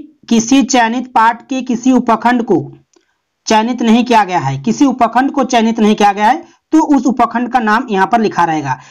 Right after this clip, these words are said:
लेकिन हिंदी ए में कहीं पर भी नहीं लिखा हुआ है। क्लियर है? यानी कि आपको सिर्फ देखना है पाठ का नाम, ठीक है, किस पाठ को रखा गया है और किस पाठ को यहाँ से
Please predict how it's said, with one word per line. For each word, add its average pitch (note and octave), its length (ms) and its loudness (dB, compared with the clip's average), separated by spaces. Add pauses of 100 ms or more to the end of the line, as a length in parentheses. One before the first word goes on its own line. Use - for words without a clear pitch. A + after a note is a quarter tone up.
(160)
लेकिन A3+ 280 4
हिंदी A#3+ 600 2
ए A#3 140 2
में B3 280 0 (340)
कहीं G#3+ 200 2
पर A#3 200 0
भी B3 180 0
नहीं G#3+ 220 0
लिखा E3+ 220 0
हुआ C3+ 220 -2
है। B2 80 -10
क्लियर A3+ 320 2
है? C4 240 2 (320)
यानी A3+ 220 -2
कि C#4 160 0
आपको A3+ 400 0
सिर्फ C4+ 240 0
देखना A3+ 280 2
है B3 180 2
पाठ F#3 320 0
का F#3+ 140 -2
नाम, B2+ 360 -6
ठीक A#3 200 0
है, - 200 0 (240)
किस C4 220 2
पाठ G#3+ 320 0
को A#3+ 120 -6
रखा A3 280 0
गया B3 160 2
है C4 220 2 (280)
और A#3+ 200 2
किस C4+ 220 -2
पाठ G3+ 280 0
को B3+ 120 -6
यहाँ G3 180 -2
से C4+ 180 2